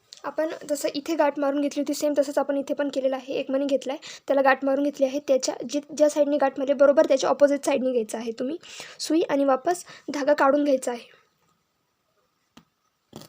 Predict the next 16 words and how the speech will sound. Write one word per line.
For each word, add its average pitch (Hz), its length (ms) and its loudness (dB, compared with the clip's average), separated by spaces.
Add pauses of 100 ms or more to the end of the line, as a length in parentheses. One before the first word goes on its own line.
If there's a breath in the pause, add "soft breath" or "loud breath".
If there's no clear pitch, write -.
अशा 277 160 -4
प्रकारे 285 320 0
धागा 277 240 2
गाठल्याच्या 277 460 -2
नंतर 302 340 -4 (400 loud breath)
आपण 285 280 -4 (840 loud breath)
तुम्हाला 285 260 2
जो 302 180 2
साईजचा 302 460 0
बीड 277 220 0
हवा 269 220 0
आहे 262 180 -2
त्या 285 160 2
साईजच्या 277 460 0
बीडनी 277 560 -2 (580 loud breath)
तुम्ही 294 260 -4